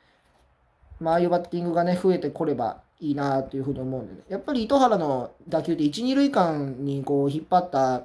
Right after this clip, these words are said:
ヒットが出ると、糸原らしいなって自分は感じるんですけど、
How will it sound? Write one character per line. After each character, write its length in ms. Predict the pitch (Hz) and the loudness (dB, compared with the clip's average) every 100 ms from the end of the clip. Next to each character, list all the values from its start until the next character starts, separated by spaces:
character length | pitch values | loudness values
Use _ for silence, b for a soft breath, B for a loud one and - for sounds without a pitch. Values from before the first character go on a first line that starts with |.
| - | -8
ヒ 140 | - | -12
ッ 20 | |
ト 140 | - 143 | -8 -6
が 100 | 135 | -4
出 120 | 139 | -4
る 100 | 143 | -2
と、 80 | 214 | 0
糸 140 | 196 | 2
原 120 | 175 156 | 2 2
ら 100 | 160 | 2
し 120 | 151 | 0
い 60 | |
な 120 | 151 156 | -2 -2
っ 20 | |
て 80 | 147 | -4
自 160 | 135 | -4
分 100 | 135 | -4
は 80 | 135 | -4
感 240 | 135 151 143 | -6 -6 -4
じ 80 | |
る 80 | 151 | -4
ん 100 | 139 | -6
で 60 | 117 | -10
す 120 | - | -12
け 80 | 107 | -10
ど、 180 | 95 | -12